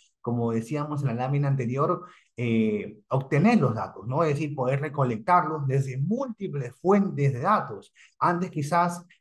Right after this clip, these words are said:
eh, era tradicionalmente hablando, ¿no? Eh, bases de datos, sistemas comerciales, pero ahora ya se necesita también tener la capacidad, los skills para poder obtener datos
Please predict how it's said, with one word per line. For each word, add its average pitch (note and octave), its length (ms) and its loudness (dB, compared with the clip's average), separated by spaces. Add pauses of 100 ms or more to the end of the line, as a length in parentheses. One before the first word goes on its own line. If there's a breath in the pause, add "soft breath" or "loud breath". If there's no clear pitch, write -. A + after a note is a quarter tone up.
(140)
eh, A#2 560 2
era D3 420 4
tradicionalmente D3 1200 2
hablando, C#3+ 520 0
¿no? D#3 380 -6
Eh, A2+ 140 -2
bases C#3+ 300 2
de B2+ 100 -2
datos, B2+ 640 2
sistemas C#3+ 360 -2
comerciales, C#3+ 880 -2 (240)
pero B2+ 220 2
ahora F#3+ 640 0
ya C#3+ 280 -2
se E3 100 -10
necesita D3+ 480 -4
también C#3 260 -2
tener C#3+ 220 0
la E3 160 -2
capacidad, C#3+ 640 0
los D3 140 -2
skills F3+ 460 -6
para A2+ 280 0
poder C3+ 300 2
obtener D#3 580 0
datos F3 520 0